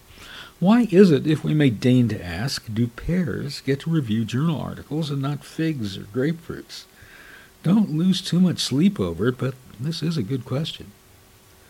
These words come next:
By employing a sample of five hundred eighty-seven Greek-speaking men and women, they found that more than forty percent of the participants experienced difficulties in starting and or keeping an intimate relationship.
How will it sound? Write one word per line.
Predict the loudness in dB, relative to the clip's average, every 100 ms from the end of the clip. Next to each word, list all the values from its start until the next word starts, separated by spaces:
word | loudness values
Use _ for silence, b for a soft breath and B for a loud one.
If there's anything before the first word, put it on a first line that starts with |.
| b b
By | 0 0
employing | 0 -2 0 2 2
a |
sample | 0 0 0 0 -4
of | -6
five | -6 -4 -2 2
hundred | 0 0 -4
eighty-seven | -8 -6 -4 -2 0 0 -2
Greek-speaking | -2 -4 -4 -6 -4 -2 0 2
men | 4 2
and | 2
women, | 0 -2 -6 -4
they | 0 0
found | 0 0 2 2 2
that | 0
more | 0 0 2 4 4
than | 2 -2
forty | -4 -2 0 0
percent | -2 -2 -2 -2
of | -2 -6
the |
participants | -6 -8 -2 -2 -2 -4 -6 -6
experienced | -8 -8 -6 0 2 0 -2 -2
difficulties | -2 0 -4 -6 -12 -14 -16 -12
in | -6 -4
starting | -4 -2 -4 -4 -12 -16 B B B B
and | -2 2
or | 2
keeping | 2 0 0 0 -4 -4
an | -4
intimate | -4 -4 -4 -4
relationship. | -6 -4 0 0 0 -8 -12 -16